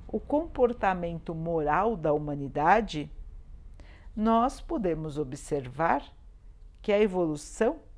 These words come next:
foi muito pequena. Algumas coisas já não são permitidas por lei. Alguns absurdos morais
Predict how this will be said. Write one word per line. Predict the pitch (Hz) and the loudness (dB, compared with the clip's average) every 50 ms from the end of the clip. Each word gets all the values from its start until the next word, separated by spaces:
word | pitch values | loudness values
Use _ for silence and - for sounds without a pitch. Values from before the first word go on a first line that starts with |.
| - - - - - - | -20 -20 -20 -20 -20 -20
foi | - - - 190 190 196 | -18 -8 -2 -2 0 0
muito | 180 165 156 160 160 180 185 - 226 214 | 0 -2 -4 -4 -6 -6 -6 -8 -10 -8
pequena. | - - 254 - - - 170 160 180 185 185 180 - - - - - - - - - - - - - - - - - - - - - - - - - - - - | -6 -8 -8 -8 -6 -6 -4 -4 -4 -6 -10 -12 -16 -18 -20 -20 -20 -20 -20 -20 -20 -20 -20 -20 -20 -20 -20 -20 -20 -20 -20 -20 -20 -20 -20 -20 -20 -20 -14 -4
Algumas | - 156 180 175 170 180 175 165 156 151 - - | 2 2 2 2 2 -2 -2 -2 -4 -4 -6 -8
coisas | - - 208 269 349 339 233 - 170 170 165 165 | 0 2 4 4 4 2 0 0 -2 -4 -4 -2
já | 175 202 233 | 0 0 0
não | 240 311 320 285 | 0 -2 -6 -8
são | - - - 254 262 269 | -8 0 2 2 2 2
permitidas | 254 - 247 240 220 226 214 196 180 - - - 220 226 226 254 262 - - | -2 0 2 2 2 2 0 0 -2 -6 -4 -4 -4 -2 -2 -4 -4 -6 -8
por | - - 285 269 | -6 -6 -4 0
lei. | 254 226 190 175 160 156 165 165 160 - - - - - - - _ - - - - - - - - - - - - - - - - _ - _ - - - - - - - - - - - - - - | 0 2 4 4 4 4 2 0 -2 -10 -20 -20 -20 -20 -20 -20 _ -20 -20 -20 -20 -20 -20 -20 -20 -20 -20 -20 -20 -20 -20 -20 -20 _ -20 _ -20 -20 -20 -20 -20 -20 -20 -20 -20 -20 -20 -20 -12 -4
Alguns | - 143 143 147 156 165 165 156 165 | -2 -2 -2 -2 -2 -6 -4 -2 -2
absurdos | 147 143 143 135 - - - - 190 202 208 208 165 151 156 135 - | -2 -2 -4 -10 -12 -12 -10 -6 -4 -4 -2 -4 -4 -4 -6 -6 -6
morais | 139 143 139 139 135 143 147 170 202 220 196 180 - - - - | -8 -8 -6 -4 -2 0 0 2 2 0 -2 -4 -8 -16 -18 -20